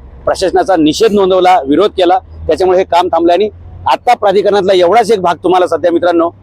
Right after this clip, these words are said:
मोकळा श्वास घेताना दिसतोय. असंच संपूर्ण प्राधिकरण, असंच संपूर्ण पिंपरी चिंचवड, अ, शहर हे मोकळं श्वास घेताना दिसलं पाहिजे. जिथं फुटपाथ नको तिथं फुटपाथ टाकायचे, जिथं रस्ते पाहिजेत तिथे रस्ते उघडून ठेवायचे, जिथे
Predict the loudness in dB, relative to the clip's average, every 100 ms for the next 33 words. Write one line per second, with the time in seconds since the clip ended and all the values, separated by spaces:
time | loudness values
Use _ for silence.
0 | -8 -2 0 0 -2 0 0 0 0 0
1 | -2 -2 -4 -4 -10 -14 -2 -2 0 0
2 | -2 -2 -2 -2 0 0 2 0 0 -4
3 | -16 -20 -4 -4 0 -2 -2 -12 -12 -6
4 | -4 0 -2 0 -2 -2 -2 -2 0 -2
5 | -4 -20 -20 -12 -2 0 0 0 2 2
6 | 0 _ _ -2 0 0 0 -2 0 0
7 | 2 0 0 -2 -2 -2 0 0 -2 -4
8 | -18 -10 -4 -2 -2 -4 -2 0 0 0
9 | -2 -2 -4 -4 -4 -2 -2 0 0 0
10 | 0 -2 -2 -2 -2 -2 -2 0 0 -2
11 | -4 _ -6 -2 0 0 0 2 0 2
12 | 2 2 0 -2 -4 -10 -6 -2